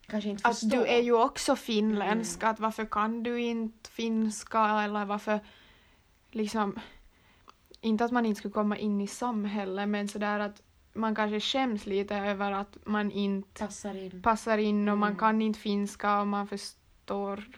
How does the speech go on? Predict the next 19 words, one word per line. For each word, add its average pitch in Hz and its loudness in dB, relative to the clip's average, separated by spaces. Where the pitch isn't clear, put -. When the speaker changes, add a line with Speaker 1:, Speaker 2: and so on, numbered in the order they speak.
Speaker 2:
inte 202 -4
och 208 -4
sådär. 214 -2
Speaker 1:
Mm. 190 -10
Speaker 2:
Men 220 2
Speaker 1:
Så 220 4
Speaker 2:
att 214 -2
kommer 220 0
man 214 0
till 214 -2
en 208 -2
helt 233 -4
ny, 240 -2
liksom, 214 -6
helt 208 -2
nytt 196 -6
språk 208 -2
och 208 0
helt 202 -2